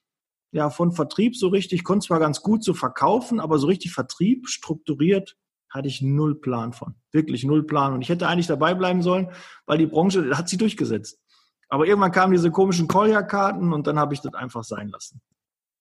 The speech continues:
Aber so, und da, das ist ja nun mal, Fehler macht man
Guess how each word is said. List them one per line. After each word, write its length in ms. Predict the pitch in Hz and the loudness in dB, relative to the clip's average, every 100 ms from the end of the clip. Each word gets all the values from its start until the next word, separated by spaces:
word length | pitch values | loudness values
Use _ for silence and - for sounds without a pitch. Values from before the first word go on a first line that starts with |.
| _ _ _ _ _ - | _ _ _ _ _ -8
Aber 220 | 131 156 | -4 0
so, 200 | 214 156 | 2 2
und 300 | 143 147 - | 0 -6 -6
da, 100 | 160 156 | -8 -6
das 240 | 165 147 | -6 -6
ist 140 | 190 180 | -2 0
ja 120 | 196 | 2
nun 120 | 202 | 4
mal, 260 | 208 202 196 - | 2 2 -2 -8
Fehler 380 | - - 208 190 | -6 0 2 4
macht 360 | 131 135 - - | 2 0 -2 -4
man 300 | 247 294 | -2 -2